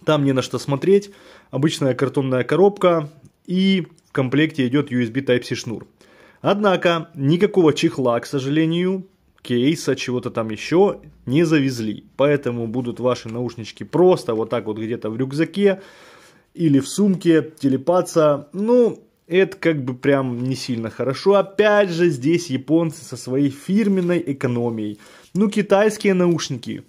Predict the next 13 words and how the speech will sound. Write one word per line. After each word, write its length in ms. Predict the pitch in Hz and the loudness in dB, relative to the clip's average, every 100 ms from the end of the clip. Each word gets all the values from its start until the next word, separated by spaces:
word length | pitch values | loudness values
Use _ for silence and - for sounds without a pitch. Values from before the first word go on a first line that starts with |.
| _ | _
в 120 | 139 | -2
любом 340 | 190 175 185 180 | 0 4 4 2
случае 540 | - 156 190 - 139 | -2 0 0 0 2
обладали 500 | 120 131 120 135 151 | 4 2 2 2 2
бы 160 | 131 123 | 0 -4
каким-то 420 | 120 - 135 127 | -6 -6 -4 -4
простеньким, 680 | 120 123 131 - 117 120 117 | 0 0 0 -4 -10 -8 -8
но 80 | 110 | -8
чехлом. 460 | 117 - 123 117 | -10 -6 -4 -4
Может, 280 | 110 110 113 | -6 -10 -8
мешочек 480 | 127 120 165 160 139 | -8 -2 -2 -2 -6
на 140 | 131 | -4
завязочке. 640 | 127 139 135 127 117 - | 0 2 2 0 -6 -10